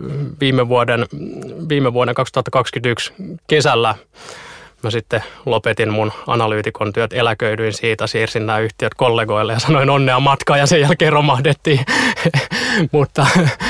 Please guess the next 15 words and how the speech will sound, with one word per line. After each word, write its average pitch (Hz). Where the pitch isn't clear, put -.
mutta 147
tota, 143
äh, 131
kyllä 139
tää 135
on 127
se, 127
mihin 120
mä 110
itse, 110
äh, -
uskon, -
uskon -
tota, -
äh, -